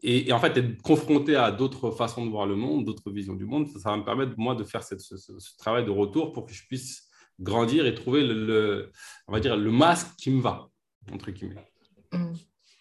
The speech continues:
Speaker 1: Parce que le, c'est pas, le, le problème, c'est pas le masque, c'est comment je suis avec le masque. Et
Speaker 2: C'est
Speaker 1: donc, ça permet de faire ça, en fait.
Speaker 2: Mhm.
Speaker 1: Et quand tu, tu, tu, tu, tu regardes derrière le masque, ça te permet aussi de trouver qui tu es vraiment. Parce que tu n'es pas, en fait, le masque. Le masque, c'est
Speaker 2: C'est
Speaker 1: juste
Speaker 2: ça.
Speaker 1: un reflet de qui tu es.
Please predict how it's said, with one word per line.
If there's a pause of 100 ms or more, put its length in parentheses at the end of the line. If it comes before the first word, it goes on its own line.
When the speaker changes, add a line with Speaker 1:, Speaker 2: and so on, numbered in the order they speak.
(240)
Speaker 1:
Parce
que
le,
c'est
pas,
le,
le
problème,
c'est
pas
le
masque,
c'est
comment
je
suis
avec
le
masque.
Et (120)
Speaker 2:
C'est
Speaker 1:
donc,
ça
permet
de
faire
ça,
en
fait. (480)
Speaker 2:
Mhm. (420)
Speaker 1:
Et
quand
tu,
tu,
tu,
tu,
tu
regardes
derrière
le
masque, (200)
ça
te
permet
aussi
de
trouver
qui
tu
es
vraiment. (100)
Parce
que
tu
n'es
pas,
en
fait, (180)
le
masque. (540)
Le
masque,
c'est
Speaker 2:
C'est
Speaker 1:
juste
Speaker 2:
ça.
Speaker 1:
un
reflet
de
qui
tu
es.